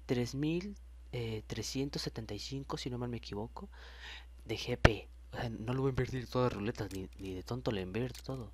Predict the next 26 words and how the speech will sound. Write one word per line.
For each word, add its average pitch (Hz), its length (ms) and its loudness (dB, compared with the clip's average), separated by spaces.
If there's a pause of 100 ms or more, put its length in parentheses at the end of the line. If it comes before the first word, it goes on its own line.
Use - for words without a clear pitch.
(300)
Lo 104 180 2
que 107 80 2
voy 110 140 6
a - 20 8
hacer 123 220 2
va - 20 4
a 120 40 2
in-, 113 200 -2
va 104 60 2
a - 40 -2
ser 113 220 0 (220)
poner 110 260 0
unas, 110 600 -2 (1300)
unas 160 300 10
vein-, 110 240 6
no, 131 260 4 (140)
voy 170 100 10
a 170 60 10
poner, 139 440 4 (380)
eh, 110 320 0 (220)
cuarenta 135 400 2
ruletas, 110 380 0
yo 104 100 -4
creo. 113 320 -4 (500)
Y, 120 120 2
hombre, 117 300 6